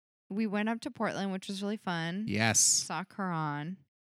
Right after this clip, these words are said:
Speaker 1: Ate a bunch of good food. We met your little nephew. You learned how to hold a baby.
Speaker 2: By the neck.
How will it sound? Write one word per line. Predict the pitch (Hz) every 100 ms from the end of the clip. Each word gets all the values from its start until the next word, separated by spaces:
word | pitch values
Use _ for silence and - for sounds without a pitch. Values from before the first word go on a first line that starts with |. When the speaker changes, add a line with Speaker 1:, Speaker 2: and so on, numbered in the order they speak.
| _ _ -
Speaker 1:
Ate | 175
a |
bunch | 170 175 -
of |
good | - 196
food. | - 180 165 160 175
We | 175
met | 165 -
your | 180 180
little | 185 190 202
nephew. | 165 175 - 160 156 175
You | 202 175 170
learned | 165 165 180
how | 185
to |
hold | 180 180
a | 180
baby. | 175 156 156 180 254 - _ -
Speaker 2:
By | 156
the | 156 139
neck. | 156 139 -